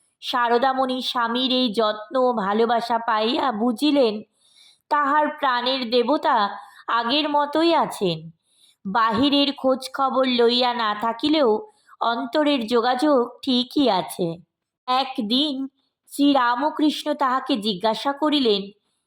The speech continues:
"কি গো, আমাকে সংসারের পথে টেনে নিতে এসেছ?" শারদামণি উত্তর দিলেন, "তোমাকে সংসারের ভেতর টানব কেন?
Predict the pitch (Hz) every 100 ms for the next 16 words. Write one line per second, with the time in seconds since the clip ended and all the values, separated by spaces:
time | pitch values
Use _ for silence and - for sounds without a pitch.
0 | _ - 302 294 269 175 160 _ _ -
1 | 208 208 269 294 320 285 - 226 226 240
2 | 285 269 269 - 226 214 294 285 226 -
3 | _ _ - 269 226 233 262 269 311 302
4 | 320 330 294 240 170 - _ _ _ _
5 | - - 247 220 226 262 262 254 247 226
6 | - 277 277 247 285 240 214 208 _ _
7 | _ _ - 285 285 294 302 302 - 254
8 | 240 - 285 285 285 277 285 302 302 269
9 | 254 269 311 311 277 190